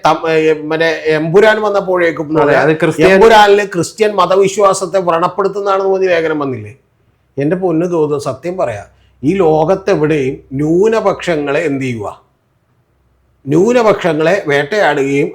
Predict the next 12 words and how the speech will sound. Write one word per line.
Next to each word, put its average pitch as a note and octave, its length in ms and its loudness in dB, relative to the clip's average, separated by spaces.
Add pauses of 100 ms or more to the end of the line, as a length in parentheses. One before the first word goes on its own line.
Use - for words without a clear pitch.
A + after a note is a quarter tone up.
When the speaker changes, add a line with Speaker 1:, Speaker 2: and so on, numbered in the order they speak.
Speaker 1:
ആ F#3+ 360 2
ന്യൂനപക്ഷങ്ങളെ F3 680 -2
വേട്ടയാടിക്കൊണ്ട് D3 760 -2
അവർ D#3 220 -2
നമ്മുടെ F3+ 260 -4
ശത്രുക്കളാണെന്ന് F3+ 600 -2
വരുത്തിക്കൊണ്ട് C3+ 500 -4 (360)
ഭൂരിപക്ഷത്തെ E3 760 2
യോജിപ്പിക്കുകയും E3 920 -2
ചെയ്യുന്ന D#3 240 -4
ഒരു E3+ 120 -8 (140)
പണിയാണ് D3 720 0